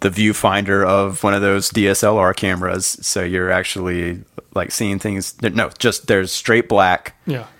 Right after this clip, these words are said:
Speaker 1: You hear some stuff, and then it comes back. Um,
Speaker 2: Right.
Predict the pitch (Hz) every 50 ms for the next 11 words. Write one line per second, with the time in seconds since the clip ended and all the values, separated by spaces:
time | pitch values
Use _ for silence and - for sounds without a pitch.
0 | _ _ _ _ _ _ _ - 98 98 98 85 101 101 101 98 - 107 101 -
1 | - - 95 87 87 - - - - _ _ - - - - - - - _ _
2 | - - - - 98 95 95 - - - 113 95 92 87 - - 87 78 69 -
3 | - - - - - 95 90 85 87 85 85 85 - - - 131 120 -